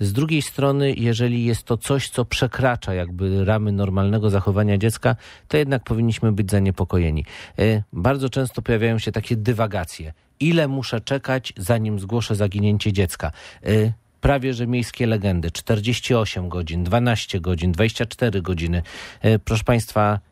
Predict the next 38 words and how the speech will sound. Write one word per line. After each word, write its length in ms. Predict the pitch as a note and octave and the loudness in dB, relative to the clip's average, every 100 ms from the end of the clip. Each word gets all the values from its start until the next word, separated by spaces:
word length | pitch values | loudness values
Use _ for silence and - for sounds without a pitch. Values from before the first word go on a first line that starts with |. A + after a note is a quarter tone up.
| _ A2+ | _ 2
nie 240 | A2+ B2 | 4 4
ma 120 | A2+ | 0
takiej 280 | G#2 F#2+ F#2+ | -2 -4 -2
zasady. 460 | F2+ E2+ D#2+ C#2 C#2+ | -2 -2 -4 -4 0
Nigdzie 460 | G#2+ B2+ A2 G#2+ | 2 2 0 0
nie 120 | G#2 | 2
jest 180 | G2 F2+ | 0 0
napisane, 540 | G2 - F#2 G2 F#2+ F2 - - - F2 | -2 -2 0 2 2 0 -6 -14 -8 -2
czy 260 | - G2+ | 2 4
ma 160 | F#2+ G2 | 4 2
to 120 | G2 | 0
być 180 | F2 F2 | -2 -4
dwanaście, 480 | F2 G2 G#2 G2 F#2 | 0 2 2 0 0
dwadzieścia 320 | F2+ F#2 F2+ | 0 0 -2
cztery, 360 | - - F#2 F2 | -2 0 0 0
czterdzieści 560 | - F#2 E2+ F2+ - | 0 0 0 -2 2
osiem. 320 | A2+ A2+ B2 A#2 - - - | 0 2 -2 -2 -10 -20 -2
Tu 100 | A2 | 2
jest 180 | G2+ F#2 | 2 2
bardziej 400 | A2 G2+ G2 - | 0 0 -4 -4
odwołanie 540 | G2+ F#2 G2 G2+ G2 | -2 0 2 2 2
się 120 | F#2 | 0
do 140 | F2+ F2+ | 0 0
pewnych 440 | - F2 F#2+ F2+ | 0 0 2 2
zasad 460 | F2+ A2 - G2 E2+ | 2 2 2 -2 0
doświadczenia 760 | F#2+ G#2+ - G#2 - A#2 A2+ | 0 2 0 -2 0 0 2
życiowego. 540 | G2+ F#2+ G#2 G#2 C#3 F3 - - - - | 0 0 0 0 0 -4 -8 -20 -14 -6
Natomiast 320 | D3 D3+ C#3+ | 0 0 2
jak 200 | D#3 - | -2 -2
to 120 | D3+ | -6
w 80 | - | -2
prawie 360 | - C3 B2+ | 0 2 2
jest 160 | B2 A2 | 0 0
zapisane, 600 | G#2+ G#2 G#2+ B2 A#2+ A2+ | -2 -2 -4 -2 0 2
rozmawiałem 520 | A2 G#2 G#2 G#2+ G2+ | 2 2 2 2 2
z 100 | - | 0
Pawłem 420 | - A2+ G2+ G#2 | 0 0 2 0
Zielińskim, 640 | F#2 G2 G#2+ G2+ - G2+ F#2+ | 0 0 0 -2 -2 -2 -2